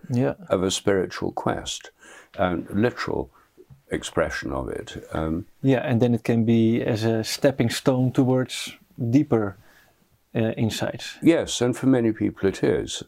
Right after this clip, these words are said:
Speaker 2: It's
Speaker 1: Yeah.
Speaker 2: a way of reconnecting with our own tradition and heritage, because
Speaker 1: Yeah.
Speaker 2: these holy places have been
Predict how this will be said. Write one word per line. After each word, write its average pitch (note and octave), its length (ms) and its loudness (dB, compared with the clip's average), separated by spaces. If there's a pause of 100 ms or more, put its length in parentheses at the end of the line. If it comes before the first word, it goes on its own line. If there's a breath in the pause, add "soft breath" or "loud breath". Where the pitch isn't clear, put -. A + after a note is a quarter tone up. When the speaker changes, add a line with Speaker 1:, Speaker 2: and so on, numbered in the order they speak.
Speaker 2:
It's B2+ 320 0
Speaker 1:
Yeah. - 20 -2
Speaker 2:
a G#2+ 40 2
way A#2 200 4
of G#2+ 100 -4
reconnecting A2 840 0
with E2+ 260 -2 (560 soft breath)
our F#2 240 0
own F#2 160 0
tradition F2 500 -4
and E2 140 -2
heritage, - 720 -4 (120)
because - 260 -4
Speaker 1:
Yeah. B2+ 100 2
Speaker 2:
these F#2 180 -2
holy F2+ 260 2
places E2+ 580 -4
have E2+ 160 -6
been E2 260 -2